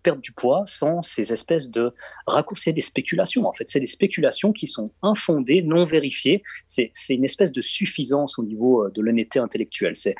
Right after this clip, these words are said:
On m'a dit ça, ok, bah, t'as vérifié ? Bah, euh, bah, bah, bah, voilà, puis ça bégaye. Bah,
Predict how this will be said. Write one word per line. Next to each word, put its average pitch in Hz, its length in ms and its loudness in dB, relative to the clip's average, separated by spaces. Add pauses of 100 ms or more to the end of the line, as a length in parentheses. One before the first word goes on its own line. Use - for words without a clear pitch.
(240)
On 160 80 4
m'a 175 140 6
dit 151 100 -4
ça, 156 260 0
ok, - 240 -6 (160)
bah, - 140 -6
t'as - 80 -10
vérifié ? 196 420 -2 (140)
Bah, - 100 -4 (380)
euh, - 300 -4
bah, - 200 0
bah, 95 160 2
bah, 95 220 -2
voilà, 87 180 -4
puis - 100 -8
ça 107 100 0
bégaye. 101 380 -2
Bah, 95 220 -2